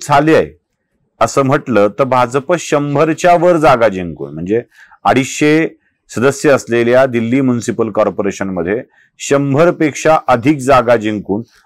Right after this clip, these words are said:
भाजप दुसऱ्या क्रमांकाचा पक्ष झालाय. म्हणजे भाजपचं नुकसान असेल तर ते तीस एक,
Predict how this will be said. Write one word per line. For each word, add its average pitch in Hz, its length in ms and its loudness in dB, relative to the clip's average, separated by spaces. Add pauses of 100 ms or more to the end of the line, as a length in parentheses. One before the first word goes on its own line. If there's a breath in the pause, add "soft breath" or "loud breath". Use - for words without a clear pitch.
भाजप 117 360 0
दुसऱ्या 143 400 0
क्रमांकाचा 107 540 0
पक्ष - 280 -10
झालाय. 73 300 -12 (400 soft breath)
म्हणजे 190 180 2
भाजपचं 185 720 2
नुकसान 185 380 0
असेल 180 300 0
तर 240 200 -2 (380)
ते 185 120 2
तीस 185 340 0
एक, 208 160 2